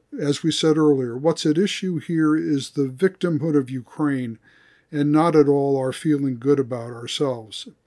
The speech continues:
I think in the season of Lent we have a lot to feel ashamed of. Secondly, persisting in our complacency and naivete, I think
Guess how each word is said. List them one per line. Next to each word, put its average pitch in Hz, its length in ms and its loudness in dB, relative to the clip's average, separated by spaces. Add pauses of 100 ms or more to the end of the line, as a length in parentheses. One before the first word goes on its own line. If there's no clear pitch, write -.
(160)
I 139 100 -6
think 147 260 0
in 139 140 0
the 135 100 -2
season 143 500 -2
of 127 100 -8
Lent 131 360 -8
we 127 120 -4
have 127 160 -6
a 131 60 -8
lot 127 320 -8
to - 100 -20
feel 127 340 -8
ashamed 120 460 -12
of. - 280 -20 (1160)
Secondly, 139 720 -2 (480)
persisting 170 680 0
in 151 140 4
our 139 180 0
complacency 135 1160 -4 (440)
and 139 220 -2
naivete, 139 1080 -2 (560)
I 156 180 -2
think 170 260 -2